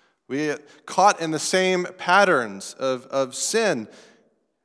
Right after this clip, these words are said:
We don't look much different than them. We value the things they value. We think the things they think. We talk the way they talk.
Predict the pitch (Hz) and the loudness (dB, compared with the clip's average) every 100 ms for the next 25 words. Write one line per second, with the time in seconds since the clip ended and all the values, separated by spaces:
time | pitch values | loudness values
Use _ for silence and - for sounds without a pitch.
0 | _ _ _ 127 151 160 143 233 180 - | _ _ _ -12 -10 -6 0 0 0 -6
1 | - 131 135 - 170 190 151 123 - - | -6 -4 -4 -4 -4 -4 -4 -6 -10 -12
2 | 156 175 110 92 92 _ _ _ _ _ | -8 -6 -8 -10 -16 _ _ _ _ _
3 | _ _ _ _ _ _ _ _ _ _ | _ _ _ _ _ _ _ _ _ _
4 | _ 120 113 139 160 165 156 151 151 156 | _ -8 0 2 2 0 -4 -6 -4 -4
5 | 160 151 143 131 131 165 165 127 - 123 | -6 -4 -4 0 0 0 -4 -8 -10 -8
6 | 156 165 139 139 139 147 139 135 135 160 | -8 -8 -12 -10 -8 -8 -6 -8 -8 -10
7 | 156 147 - 127 143 143 143 151 156 - | -10 -10 -4 -2 -2 -8 -14 -14 -16 -18
8 | - - | -20 -20